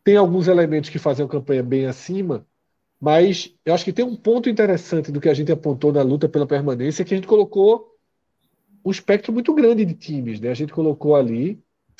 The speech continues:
sete times envolvidos nessa disputa, né? Sampaio, Ponte, Criciúma, Novo Horizontino, Vila Nova, Chapecoense e Tombense. Então, eu abro com a seguinte pergunta. O nosso maior erro é, é o Tombense, né?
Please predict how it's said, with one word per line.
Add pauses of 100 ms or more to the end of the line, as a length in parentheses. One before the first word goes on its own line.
(160)
sete
times
envolvidos
nessa
disputa,
né?
Sampaio,
Ponte, (640)
Criciúma, (140)
Novo
Horizontino, (320)
Vila
Nova, (680)
Chapecoense (100)
e
Tombense. (420)
Então,
eu
abro
com
a
seguinte
pergunta.
O
nosso
maior
erro
é, (200)
é
o
Tombense,
né?